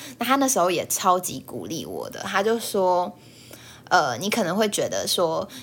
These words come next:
你去环游世界要花很多钱，可是你想想看你现在的薪水是多少，可能一个月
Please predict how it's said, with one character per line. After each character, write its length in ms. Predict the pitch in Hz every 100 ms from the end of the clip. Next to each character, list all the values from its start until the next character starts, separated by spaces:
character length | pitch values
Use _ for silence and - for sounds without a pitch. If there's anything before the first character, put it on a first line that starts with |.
| -
你 140 | 170
去 160 | 165 202
环 160 | 196
游 100 | 107
世 180 | - 175
界 360 | - - 120 92
要 140 | 170 165
花 560 | - 131 90 67 - - -
很 200 | - -
多 220 | - 139
钱， 400 | - - - - - - - -
可 120 | 175
是 300 | 220 233 220 - - - -
你 260 | 190 175 170
想 180 | - 156
想 160 | 196 170
看 200 | 202 160
你 120 | 117
现 280 | - 226 185
在 200 | 196 127
的 80 | 98
薪 280 | - 175
水 200 | 180 -
是 120 | - -
多 240 | 117 101
少， 340 | - - - -
可 120 | 185
能 120 | 170
一 100 | 170
个 160 | 170 165
月 460 | 185 190 123 -